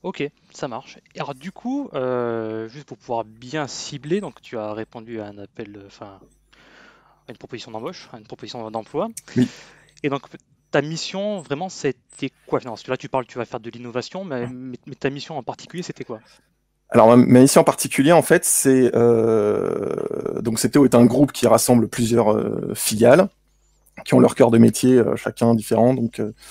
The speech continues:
Speaker 2: c'est, euh, des filiales qui vont, euh, travailler sur <clears throat> des logiciels pour les notaires, pour les avocats, pour l'immobilier, tout ça. Donc, chaque filiale est assez indépendante et a en particulier sa propre équipe de dev.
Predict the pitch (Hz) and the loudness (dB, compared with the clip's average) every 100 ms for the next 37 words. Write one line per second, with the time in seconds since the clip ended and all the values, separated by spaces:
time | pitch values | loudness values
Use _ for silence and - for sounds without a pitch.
0 | - - - - - - - 123 113 110 | -18 -16 -16 -18 -12 -6 4 6 8 6
1 | 117 127 123 120 113 113 120 120 113 110 | 0 4 6 4 0 4 6 6 4 2
2 | - - 113 120 123 120 - 135 135 - | -2 0 2 2 2 0 0 2 2 4
3 | 151 139 127 123 123 127 120 120 120 120 | 8 10 8 6 4 2 6 6 6 8
4 | 127 131 127 - 123 117 117 113 117 120 | 8 8 6 4 2 2 2 0 2 2
5 | 117 117 113 110 117 113 110 117 117 - | 2 0 0 2 0 0 0 2 2 2
6 | 127 - _ _ _ _ _ _ - 123 | 0 0 _ _ _ _ _ _ 0 2
7 | - 131 - 127 143 175 131 - _ _ | 4 0 2 4 6 8 4 0 _ _
8 | _ 139 - 131 123 120 135 202 - - | _ 0 4 4 4 4 6 4 0 -18
9 | - - - 127 131 123 - 120 - 117 | -20 -20 0 6 6 6 2 -4 -6 -2
10 | 143 170 - - 131 117 135 123 110 | 0 2 0 0 0 -2 0 0 0